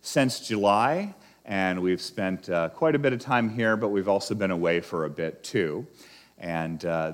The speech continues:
this Sunday is our last Sunday at Dover Baptist Church before heading back to Papua New Guinea.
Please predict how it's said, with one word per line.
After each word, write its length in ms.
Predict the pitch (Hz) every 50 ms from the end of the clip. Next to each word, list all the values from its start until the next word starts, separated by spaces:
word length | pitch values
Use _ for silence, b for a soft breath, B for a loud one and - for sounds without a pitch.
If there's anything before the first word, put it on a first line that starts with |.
| 78 90
this 180 | 117 147 151
Sunday 880 | - - - - 139 170 202 190 131 92 80 76 82 101 135 165 180 165 - -
is 220 | - 92 87 -
our 240 | - - 95 98 95
last 440 | 85 80 82 90 107 117 - - -
Sunday 440 | - 87 90 101 92 85 92 107
at 120 | - - -
Dover 280 | - 80 80 82 95
Baptist 440 | 90 90 87 87 90 - - 104 -
Church 380 | - - - 139 139 135 - -
before 300 | 92 - - 92 87 85
heading 280 | - 101 92 92 92
back 280 | 87 82 80 85 - -
to 60 | -
Papua 420 | - - 85 73 - - 90 85 82
New 80 | 85
Guinea. 380 | 87 101 123 135 113 78 78